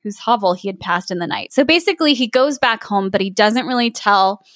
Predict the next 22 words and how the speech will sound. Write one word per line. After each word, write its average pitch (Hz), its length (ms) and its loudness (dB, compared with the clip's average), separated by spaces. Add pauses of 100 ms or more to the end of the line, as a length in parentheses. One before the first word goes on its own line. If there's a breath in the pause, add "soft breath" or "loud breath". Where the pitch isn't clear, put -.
(420 soft breath)
his 202 160 -2
parents 190 440 -4
what 185 100 -2
happened. 175 480 -4
He, 233 260 -6
he 233 160 0
tells 277 360 2
them, 262 180 4
like, 214 220 0
a 202 40 0
different 214 320 -2
story. 190 300 0
He 226 160 -6
lies, 185 400 2
and 185 100 -4
his 208 120 -2
father 294 340 2
believes 226 460 -2
him, 196 160 -2
but 185 80 -2
his 202 180 -4
mother 320 460 2